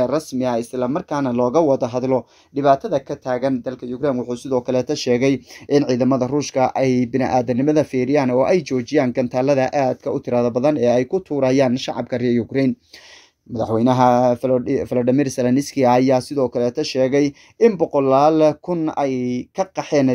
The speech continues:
dalkiisa, aana wax la uga jirin in dalkiisu laga qaxo oo shacabkiisu ay ku dhammaadaan tahriib iyo waddo xun oo ay sii marahayaan. Wuxuu sidoo kaleeta sheegay xaaladda Ruushka iyo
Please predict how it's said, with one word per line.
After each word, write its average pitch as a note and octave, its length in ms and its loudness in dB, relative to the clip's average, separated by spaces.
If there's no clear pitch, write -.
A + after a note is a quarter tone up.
dalkiisa, C3+ 640 -2
aana C#3 220 4
wax G3+ 320 2
la C#3 120 4
uga C3 200 0
jirin C#3 420 0
in B2+ 460 0
dalkiisu C3 800 -2
laga C3 240 0
qaxo C#3 320 -4
oo B2+ 300 4
shacabkiisu C3+ 760 -4
ay B2+ 340 0
ku - 160 0
dhammaadaan C3 640 2
tahriib C3 480 0
iyo B2+ 240 0
waddo B2 420 0
xun C#3 280 -2
oo B2+ 120 2
ay B2 160 2
sii C#3 220 -2
marahayaan. B2 580 2
Wuxuu A#2 180 0
sidoo C3 260 0
kaleeta B2+ 360 -2
sheegay C3+ 500 2
xaaladda D3+ 440 4
Ruushka C3+ 640 -2
iyo B2+ 180 0